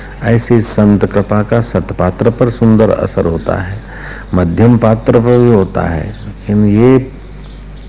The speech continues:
कैसे लोग हैं कि बोलते, "जैसे थे ऐसे कर दो।"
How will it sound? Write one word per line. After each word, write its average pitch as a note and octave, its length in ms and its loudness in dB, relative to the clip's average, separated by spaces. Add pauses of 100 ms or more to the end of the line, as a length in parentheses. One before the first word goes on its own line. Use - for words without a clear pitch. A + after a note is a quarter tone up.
(220)
कैसे A#2 320 2
लोग B2 260 4
हैं F#2 240 -10 (380)
कि B2+ 80 4
बोलते, C3+ 360 6
"जैसे C3+ 340 2
थे D#3 140 0
ऐसे D3 240 2
कर D3+ 200 0
दो।" C#3 120 -6